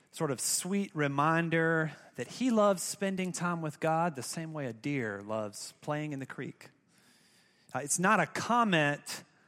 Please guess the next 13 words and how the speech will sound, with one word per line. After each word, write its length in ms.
uh, 100
on 140
his 200
piety. 720
Uh, 180
it, 180
it's 200
an 80
expression 840
of 120
his 160
own 320
utter 460